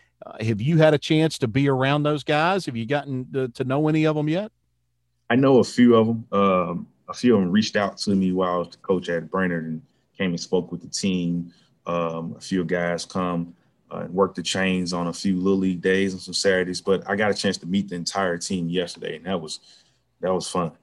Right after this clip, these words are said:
Speaker 2: That wa-, that was fun, and get a chance to lay some eyes, lay my eyes on some of the guys that, you know, that you hear out in, in the media and you see on Twitter. Um, but yeah, I'm excited to meet 'em. I'm, I'm ready to meet 'em. And like I said yesterday, I got an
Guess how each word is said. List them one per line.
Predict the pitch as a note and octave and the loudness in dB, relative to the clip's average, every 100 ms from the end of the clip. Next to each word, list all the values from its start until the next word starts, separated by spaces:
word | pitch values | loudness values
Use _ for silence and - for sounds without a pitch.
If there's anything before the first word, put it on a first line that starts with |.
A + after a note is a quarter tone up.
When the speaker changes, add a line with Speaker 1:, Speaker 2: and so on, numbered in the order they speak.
| _ | _
Speaker 2:
That | F2+ | -6
wa-, | F2 | -4
that | E2 F2+ | -2 -4
was | E2+ | -4
fun, | - F#2+ F#2 F2+ E2+ E2 | -4 -2 -2 -2 -4 -8
and | F2 | -8
get | F2 | -8
a | E2+ | -6
chance | G2 F2+ | -4 -6
to | - | -6
lay | D#2+ F2+ | -4 -4
some | F#2 - | -4 -8
eyes, | F2+ F2 F2 F2 _ _ _ _ _ | -6 -4 -4 -8 _ _ _ _ _
lay | G2 | 2
my | G2 F#2 G2 | 2 2 0
eyes | F#2+ F2+ | 0 -2
on | F2+ | -4
some | - F#2 | -4 -4
of | |
the | F2 | -2
guys | F2+ F#2 F#2 F2+ | 0 0 0 -4
that, | E2+ - | -8 -10
you | F#2 | -8
know, | F2 | -6
that | F2 - | -6 -4
you | F#2+ | -6
hear | E2 F#2+ F#2 | 0 0 2
out | F#2 F2+ - _ | 0 -4 -8 _
in, | F#2 F2+ - | -14 -12 -10
in | F#2 | -10
the | F2 | -6
media | F2+ F#2+ F#2+ F2+ F2 | -2 0 2 2 0
and | E2 | -4
you | D#2+ | -6
see | - F#2 | -4 -4
on | F2+ | -4
Twitter. | E2+ - F#2+ F2+ E2+ _ _ _ _ _ - | -8 -2 0 0 -4 _ _ _ _ _ -4
Um, | F#2 F2+ F2 E2+ E2 _ _ _ _ _ _ | 0 0 -2 -4 -8 _ _ _ _ _ _
but | A2 | 4
yeah, | A2 | 4
I'm | A2 | 6
excited | A2+ - A2 G2+ G2+ | 4 4 2 2 0
to | G2 | -2
meet | G2+ G2+ | -2 0
'em. | G#2+ - _ | -2 -6 _
I'm, | F#2 | -8
I'm | F2+ F#2 | -6 -2
ready | F#2+ F#2+ | 0 0
to | F2+ | -2
meet | F#2 F#2+ | -2 -2
'em. | F2+ F2 _ _ _ | -4 -10 _ _ _
And | F2+ F2+ | -6 -4
like | F2 | -4
I | |
said | F#2 F#2+ F2+ | -4 -2 0
yesterday, | F#2 - F2+ | -2 -4 -4
I | E2+ E2+ | -2 -2
got | |
an | E2 | -4